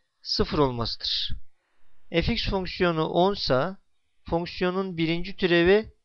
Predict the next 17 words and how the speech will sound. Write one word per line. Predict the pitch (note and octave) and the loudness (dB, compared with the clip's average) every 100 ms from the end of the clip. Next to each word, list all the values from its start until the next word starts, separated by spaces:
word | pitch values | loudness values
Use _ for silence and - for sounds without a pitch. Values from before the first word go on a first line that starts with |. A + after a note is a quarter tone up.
| _ _ _ _ _ _ - - - | _ _ _ _ _ _ -20 -20 -12
sıfırdır. | - F3+ - B2 G#2+ - - - - - - - - - - - - _ _ _ _ _ _ _ - | -4 -2 2 0 0 -4 -2 -2 -4 -8 -10 -10 -12 -14 -16 -20 -20 _ _ _ _ _ _ _ -12
Sayıların | - D#3+ E3 F#3+ G3+ A#3 F#3 | 2 6 8 8 6 2 0
büyüklüğü, | F#3+ F#3+ - G3 G#3 | 0 -2 -2 0 0
küçüklüğü | - - F#3+ - E3+ F#3+ | -2 -6 -8 0 6 6
önemli | F#3 E3 E3+ E3+ | 6 2 2 2
değil. | E3+ D3+ D#3 G3+ - _ | 4 4 2 -2 -16 _
Eğer | E3+ E3+ F3 - - - - - | 6 10 10 6 -2 -12 -16 -6
fonksiyon | - D#3 - F#3+ G#3 | -2 -2 0 0 0
içerisinde | G3+ G3 F3 - E3+ D#3 D#3 E3+ G#3+ _ _ | 4 6 6 4 -2 0 2 2 0 _ _
x | F#3+ G3 - | -10 -10 -8
türünden | - F3+ E3+ E3 D#3 | -4 -4 -2 -2 -2
ifadeler | D3+ - D3 C#3 C3+ C3 | 2 6 8 6 4 2
yoksa | B2 F3 - F3+ G3 G#3 - _ _ - | 2 0 2 4 4 2 -12 _ _ -12
bu | G3 | -8
sabit | - E3+ E3+ F#3 - | 4 8 8 6 2
bir | - C#3+ | 4 4
fonksiyondur | D3 C3 - C3 A2+ G#2+ F#3 - - | 4 0 -4 -4 -4 -2 -4 -4 -10